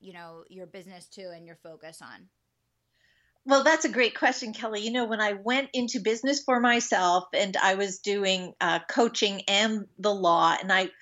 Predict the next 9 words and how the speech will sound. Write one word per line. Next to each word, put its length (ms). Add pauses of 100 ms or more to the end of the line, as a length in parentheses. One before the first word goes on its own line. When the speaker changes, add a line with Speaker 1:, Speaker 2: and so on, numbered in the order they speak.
(240)
Speaker 2:
I 100
went 280
into 260
business 440
online, 580
not 240
really 420 (240)
realizing 1040 (300)
how, 580